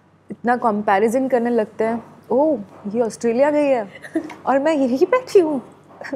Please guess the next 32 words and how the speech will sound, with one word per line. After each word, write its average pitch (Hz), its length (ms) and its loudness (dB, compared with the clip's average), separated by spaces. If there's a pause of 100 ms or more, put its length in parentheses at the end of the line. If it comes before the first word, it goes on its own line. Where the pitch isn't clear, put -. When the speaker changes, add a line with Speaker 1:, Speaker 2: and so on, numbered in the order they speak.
(260)
Speaker 1:
यहाँ 453 360 -4 (380)
लोखंडवाला 349 580 4
में", 226 280 -6
you 247 200 0
know, 320 120 2 (260)
आपके 240 240 -2
अंदर 294 260 0
वो 311 80 2
jealousy 262 680 2
create 233 500 -4
होती 226 220 0
है, 247 120 2
जबकि 254 300 -2
हालांकि 233 400 0
जो 262 140 -2
दिख 226 240 -4
रहा 254 160 4
होता 240 260 0
है 233 120 -2
शायद 226 400 -2 (420)
वो 233 80 2
scenario 240 480 2
हो 233 180 2
ना, 185 340 -4
हो 202 120 -6
सकता 226 280 -6
Speaker 2:
या। 247 80 0
Speaker 1:
है 247 100 -4 (360)
आप 208 140 0
ज़्यादा 220 280 4
खुश 254 280 -2
हैं, 175 200 -4